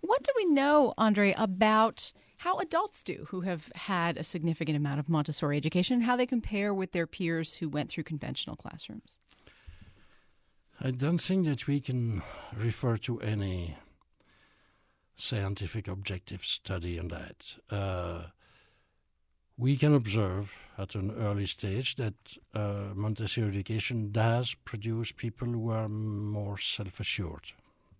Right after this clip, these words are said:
Speaker 2: usually, uh, who are prepared to take risks more than others, who are imaginative or creative, more exactly. But, uh,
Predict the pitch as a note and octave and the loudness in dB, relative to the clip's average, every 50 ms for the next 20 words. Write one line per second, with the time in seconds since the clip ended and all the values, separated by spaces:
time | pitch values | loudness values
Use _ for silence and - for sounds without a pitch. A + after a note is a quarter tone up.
0 | _ _ - F#2 F2 F2 E2+ E2 E2+ E2 - D#2 D2+ - _ _ _ - - - | _ _ -10 -6 -4 -4 -4 -4 -6 -6 -8 -8 -12 -12 _ _ _ -20 -20 -20
1 | - - - - _ _ _ _ _ _ _ _ _ - - G#2 G#2 G2+ G#2 - | -20 -20 -20 -20 _ _ _ _ _ _ _ _ _ -10 -6 -4 -4 -4 -4 -2
2 | A2+ A2+ A#2 A2+ A2+ A2 G#2+ G#2 - - - - A2+ - - A#2 A2 G#2 - A2 | -2 0 2 2 4 4 4 2 0 -2 -8 -8 -6 -4 -2 -2 -2 -2 -4 -6
3 | - - A2 G2+ - - A2 F#2 - - - - - - - _ _ _ _ _ | -4 -2 -4 -4 -2 -4 -4 -4 -4 -6 -10 -12 -12 -16 -16 _ _ _ _ _
4 | _ - - F#2 F#2+ F#2 F#2 F#2 F#2+ F#2 F2+ F2 E2 E2 - - - - _ _ | _ -8 -6 -4 -2 -2 -2 -2 -2 -2 -2 -4 -4 -6 -6 -8 -8 -10 _ _
5 | _ _ _ _ _ _ _ _ _ _ _ - G2+ G2+ G#2+ G#2 G#2+ G#2 G#2 G2+ | _ _ _ _ _ _ _ _ _ _ _ -8 -4 -2 0 2 2 2 0 0
6 | - _ _ - G#2+ G#2 G#2 G#2+ F#2+ - G#2+ E2+ D#2 D2 - D#2 D2 - - - | -4 _ _ 0 2 4 4 4 2 2 0 -2 -2 -6 -8 -12 -14 -16 -18 -20
7 | _ _ _ - _ _ _ _ - F#2+ F#2 F2+ - - - A#2 G2+ F#2+ F2+ E2+ | _ _ _ -20 _ _ _ _ -10 -8 -8 -8 -8 -8 -4 -2 -2 0 -2 -2
8 | - F2 E2 - - - - E2+ - - F#2+ F#2 F#2 F2 E2+ E2 _ - _ _ | -4 -8 -14 -14 -16 -18 -16 -16 -16 -16 -18 -18 -16 -16 -16 -16 _ -20 _ _
9 | _ - - - - - - - - - - _ _ _ _ - C3+ C#3 C3+ - | _ -20 -20 -20 -20 -20 -20 -20 -20 -20 -20 _ _ _ _ 4 4 4 4 2
10 | - - D3+ C3 C3 C3 B2 A#2+ F#2+ | -6 -2 2 4 6 6 6 4 4